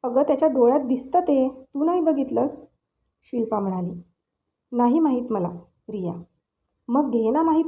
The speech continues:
करून, तुषार एवढा चांगला जोडीदार तुला खरंच मिळणार नाही," शिल्पा म्हणाली.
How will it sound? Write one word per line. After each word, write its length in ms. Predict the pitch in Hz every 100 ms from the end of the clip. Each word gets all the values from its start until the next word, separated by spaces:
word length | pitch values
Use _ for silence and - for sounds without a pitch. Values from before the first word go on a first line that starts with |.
| -
करून, 340 | 330 381 262
तुषार 560 | - - - 240 285 285
एवढा 280 | 220 214
चांगला 340 | - 233 220 226
जोडीदार 540 | 240 240 214 208 208
तुला 300 | 247 240 226 240 -
खरंच 240 | 240 262
मिळणार 380 | 311 320 330 349
नाही," 260 | 349 247 - - _ _ _ _
शिल्पा 340 | - - 98
म्हणाली. 360 | 101 190 190